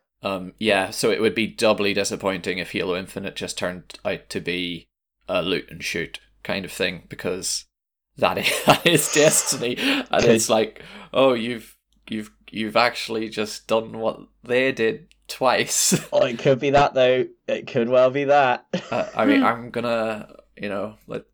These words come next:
Speaker 1: that's all speculation for now. So
Speaker 2: <laughs>
Speaker 1: let's hope, let's hope it's something a bit, bit different.
Speaker 2: Yeah.
Speaker 3: I, yeah, I haven't really kept up with Halo, if I'm honest.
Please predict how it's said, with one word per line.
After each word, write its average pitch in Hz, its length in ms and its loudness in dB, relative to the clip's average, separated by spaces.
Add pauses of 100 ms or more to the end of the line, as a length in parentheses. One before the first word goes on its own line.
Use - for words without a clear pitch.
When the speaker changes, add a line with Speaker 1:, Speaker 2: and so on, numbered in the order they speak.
(140)
Speaker 1:
that's 110 300 -4
all 120 140 -4
speculation 107 680 -8
for - 120 -14
now. 98 360 -8
So 92 580 -8 (140)
Speaker 2:
<laughs> - 160 -20
Speaker 1:
let's 104 220 -8
hope, 135 280 -6 (380)
let's 117 180 -6
hope 127 200 -6
it's 113 120 -14
something 107 380 -10
a 101 60 -10
bit, - 140 -16 (440)
bit 101 220 -6
different. 95 380 -10 (680)
Speaker 2:
Yeah. - 160 -8 (2250)
Speaker 3:
I, 170 220 -4
yeah, 170 240 -2 (100)
I 175 100 0
haven't 170 240 0
really 160 320 -6 (240)
kept - 320 -8
up - 240 -4
with 156 120 -4
Halo, 151 440 -2 (140)
if 151 160 -12
I'm 147 100 -8
honest. 147 480 -8